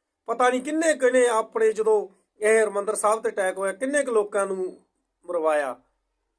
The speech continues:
ਸੰਤ ਜਰਨੈਲ ਸਿੰਘ ਭਿੰਡਰਾਂ ਵਾਲੇ ਨੂੰ ਕਹਿ ਰਿਹਾ। ਪਰ ਇੰਨੀ ਕੁ ਆਪਾਂ ਉਹਨੂੰ ਗੱਲ ਕਵਾਂਗੇ, ਚਲੋ ਵੀ ਵੈਸੇ ਤਾਂ ਉਹ ਵੀ ਇੱਕ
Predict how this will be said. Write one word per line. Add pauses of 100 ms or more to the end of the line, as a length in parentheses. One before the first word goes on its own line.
(1080)
ਸੰਤ
ਜਰਨੈਲ
ਸਿੰਘ
ਭਿੰਡਰਾਂ
ਵਾਲੇ
ਨੂੰ
ਕਹਿ
ਰਿਹਾ। (380)
ਪਰ
ਇੰਨੀ
ਕੁ
ਆਪਾਂ
ਉਹਨੂੰ
ਗੱਲ
ਕਵਾਂਗੇ,
ਚਲੋ (120)
ਵੀ
ਵੈਸੇ
ਤਾਂ (480)
ਉਹ
ਵੀ (760)
ਇੱਕ